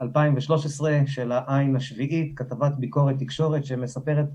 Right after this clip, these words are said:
על אילן יהושע כמה שהוא מתערב לכל העובדים שלו בתוך העבודה העיתונאית שלהם ומראיינים אותו, והוא אומר,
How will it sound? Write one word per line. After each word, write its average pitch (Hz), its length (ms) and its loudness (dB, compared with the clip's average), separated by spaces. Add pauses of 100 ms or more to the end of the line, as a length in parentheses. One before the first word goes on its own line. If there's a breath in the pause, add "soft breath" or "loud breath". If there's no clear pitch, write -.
(600)
על 131 100 2
אילן 151 240 6
יהושע 143 420 4
כמה 156 240 4
שהוא 143 180 4
מתערב 135 420 4
לכל 135 320 2
העובדים 135 560 2
שלו 135 240 0
בתוך 143 280 -2
העבודה 135 480 2
העיתונאית 135 480 2
שלהם 147 300 4
ומראיינים 127 540 2
אותו, 160 300 -2 (520)
והוא 240 120 4
אומר, 262 120 6